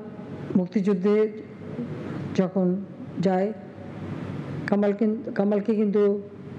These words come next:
ভারতের প্রধানমন্ত্রী বলেছিলেন লেখাপড়া করার জন্য এবং তাকে সব রকম সহযোগিতা করবে। কামাল কিন্তু সেটা রাজি হয়নি। কামাল বলছে, "আমি যুদ্ধ করতে এসেছি, আমি যুদ্ধ করবো, আমি training নেব।" দেরাদুনে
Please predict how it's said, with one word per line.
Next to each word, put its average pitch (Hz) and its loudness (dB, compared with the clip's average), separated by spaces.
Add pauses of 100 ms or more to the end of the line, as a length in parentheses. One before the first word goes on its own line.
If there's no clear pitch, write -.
ভারতের 185 4
প্রধানমন্ত্রী 196 2 (480)
বলেছিলেন 185 2
লেখাপড়া 180 2
করার 175 2
জন্য 190 4 (880)
এবং 180 2 (600)
তাকে 180 2
সব 170 2
রকম 175 2
সহযোগিতা 165 0
করবে। 160 -2
কামাল 180 2
কিন্তু 165 0
সেটা 170 0
রাজি 160 -2
হয়নি। 151 2 (400)
কামাল 180 4
বলছে, 175 0
"আমি 160 2
যুদ্ধ 165 0
করতে 185 0
এসেছি, 180 -2
আমি 175 2
যুদ্ধ 160 0
করবো, 196 2
আমি 185 4
training 196 6
নেব।" 160 2 (800)
দেরাদুনে 190 4